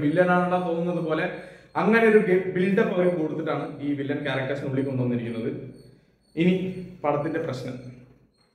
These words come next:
പടത്തിൽ എന്തെങ്കിലും പ്രശ്നം ഉണ്ടോ എന്ന് ചോദിച്ചാൽ എനിക്കിതിലാകെ രണ്ടേ രണ്ട് പ്രശ്നമേ തോന്നിയുള്ളൂ. ഒന്ന്, ഇതിൽ വരുന്ന ഫ്ലാഷ് ബാക്ക്, അത്, ആ, വിചാരിച്ച അത്ര, അത്രയ്ക്ക് അങ്ങോട്ട് വന്നില്ല. കാരണം ആ ലിയോ എന്നുള്ള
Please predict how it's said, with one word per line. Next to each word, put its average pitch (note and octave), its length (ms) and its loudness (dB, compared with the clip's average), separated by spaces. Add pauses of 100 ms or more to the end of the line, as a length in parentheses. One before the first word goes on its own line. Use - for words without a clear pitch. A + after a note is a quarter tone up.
(420)
പടത്തിൽ F3+ 320 0
എന്തെങ്കിലും F3 280 0
പ്രശ്നം - 300 -4
ഉണ്ടോ D#3+ 160 0
എന്ന് D#3+ 100 0
ചോദിച്ചാൽ D3+ 300 0 (920)
എനിക്കിതിലാകെ G#3 800 4
രണ്ടേ F3 340 0
രണ്ട് F3+ 220 0
പ്രശ്നമേ C#3 320 -6
തോന്നിയുള്ളൂ. B2+ 340 -2 (240)
ഒന്ന്, D#3+ 220 -4 (720)
ഇതിൽ C#3 220 0
വരുന്ന C#3 200 -2 (120)
ഫ്ലാഷ് B2+ 480 -2
ബാക്ക്, C3 280 -6 (440)
അത്, G3+ 160 2 (400)
ആ, C3 40 -4 (560)
വിചാരിച്ച G#3 540 2
അത്ര, - 400 0 (1000)
അത്രയ്ക്ക് C4 420 -2
അങ്ങോട്ട് G#3+ 260 4 (280)
വന്നില്ല. C3+ 320 -2 (300)
കാരണം E3+ 320 -2
ആ E3 40 0 (100)
ലിയോ E3+ 340 4
എന്നുള്ള A#3 220 4